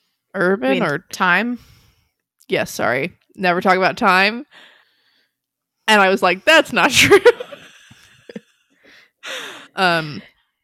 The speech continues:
Speaker 2: Yeah. I was
Speaker 1: I mean,
Speaker 2: kinda
Speaker 1: at
Speaker 2: thinking
Speaker 1: least
Speaker 2: about
Speaker 1: I
Speaker 2: that, too.
Speaker 1: don't.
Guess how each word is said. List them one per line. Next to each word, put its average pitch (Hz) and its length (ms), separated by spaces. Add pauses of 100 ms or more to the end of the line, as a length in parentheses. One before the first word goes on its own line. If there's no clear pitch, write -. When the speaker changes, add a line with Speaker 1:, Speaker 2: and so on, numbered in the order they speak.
(220)
Speaker 2:
Yeah. 175 560 (260)
I 262 140
was 415 100
Speaker 1:
I - 40
mean, 226 80
Speaker 2:
kinda 233 80
Speaker 1:
at - 20
Speaker 2:
thinking 254 120
Speaker 1:
least 214 120
Speaker 2:
about 208 100
Speaker 1:
I 170 140
Speaker 2:
that, 170 80
too. 160 80
Speaker 1:
don't. 165 220